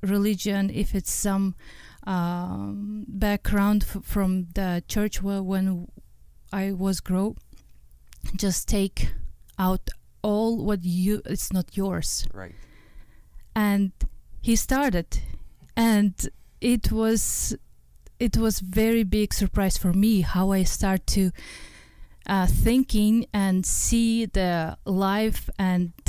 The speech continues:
Speaker 1: his kingdom in, in our, i-, in this life and, uh, the priority what we have in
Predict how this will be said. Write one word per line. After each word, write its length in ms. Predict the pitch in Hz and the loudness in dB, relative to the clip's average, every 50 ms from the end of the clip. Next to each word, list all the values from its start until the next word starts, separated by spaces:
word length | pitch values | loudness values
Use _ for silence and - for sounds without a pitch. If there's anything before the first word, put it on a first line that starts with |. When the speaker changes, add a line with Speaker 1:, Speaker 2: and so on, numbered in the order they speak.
| - - - - - | 2 2 2 0 -2
Speaker 1:
his 400 | - - - 226 208 - - - | 0 2 2 2 2 2 0 0
kingdom 760 | - - 240 247 240 226 202 196 233 233 233 233 233 226 233 - - | 2 4 4 6 4 4 4 2 2 4 4 2 2 0 -2 -6 -6
in, 500 | - 220 214 208 208 214 208 214 - - - | -4 -2 0 0 0 0 -2 -2 -4 -6 -4
in 200 | - 202 196 190 | -4 -2 -2 -2
our, 460 | - 160 196 196 196 196 190 190 190 - - - - - - - - - - | -2 -2 -2 -2 0 -2 -2 -4 -6 -10 -16 -20 -20 -20 -20 -20 -20 -18 -10
i-, 180 | - 196 196 - - | -6 -6 -6 -6 -2
in 220 | - 214 202 202 180 | 0 2 2 4 4
this 240 | 208 214 202 - - | 4 4 4 4 2
life 540 | 208 190 185 196 196 196 - - - - - - - | 2 2 2 2 2 2 0 0 -2 -4 -6 -4 -4
and, 400 | 208 196 196 190 185 185 - - | -2 -2 0 0 -2 -2 -2 -4
uh, 140 | 127 98 - - - - | -6 -6 -8 -12 -12 -6
the 180 | - - 208 190 | -2 0 0 2
priority 720 | - - 196 202 202 214 226 247 240 220 185 - 185 175 170 | 4 4 4 4 4 4 4 4 2 2 0 0 -2 -2 0
what 240 | 175 180 175 170 - | -2 -2 -2 -2 -2
we 200 | 185 185 185 180 | -2 0 0 0
have 300 | - 165 180 180 175 170 | 0 0 -2 -2 -2 -4
in 220 | 175 175 - - | -4 -4 -4 -6